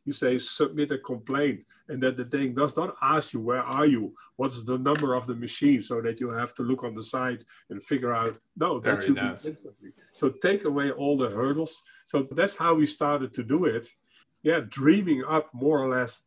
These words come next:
Speaker 1: the capabilities of such a building. Hundred percent wireless presentation to the, to the screens throughout the building. Uh, four K screens, super quality.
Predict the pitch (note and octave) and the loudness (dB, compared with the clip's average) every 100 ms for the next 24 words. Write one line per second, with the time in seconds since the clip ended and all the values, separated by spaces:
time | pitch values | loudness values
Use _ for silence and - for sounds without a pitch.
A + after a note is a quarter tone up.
0 | B2+ B2 A#2 B2+ C#3 B2 A#2 D3+ D3+ C#3 | -8 -6 -4 0 0 0 2 2 2 -2
1 | B2 A#2 C3 - B2+ A#2 D3 C#3+ G2+ - | -4 -4 -4 -4 -4 2 2 2 -2 -10
2 | - - - D#3+ G#3 G#3 E3 - D#3+ C#3 | -20 -20 -2 2 4 2 -2 -2 -2 2
3 | C#3 E3 D#3+ D3 - - _ - - C#3+ | 2 4 4 2 0 -12 _ -20 -2 -2
4 | C3+ A#2 C#3+ D#3+ C3 A2 - A#2+ A#2 A#2 | -2 0 4 4 2 -4 -2 -2 -2 -4
5 | A2+ B2 A#2 - D#3 D#3+ A2 - C#3 C3 | -6 -8 -6 -4 2 4 4 -2 -2 0
6 | A#2 A2 G#2 A#2+ A2 F#2+ - - - _ | -2 -6 -4 -2 0 -2 -10 -20 -20 _
7 | C3+ A#2 A2+ - E3 E3+ E3 C#3+ C3 - | -6 -4 -4 0 2 2 2 2 0 -2
8 | E3 E3 G#2+ G2 - F#3 - C#3 - D3+ | 0 2 2 -4 -6 -6 -4 -6 2 4
9 | D3+ A2+ G#2 - | 4 0 -6 -10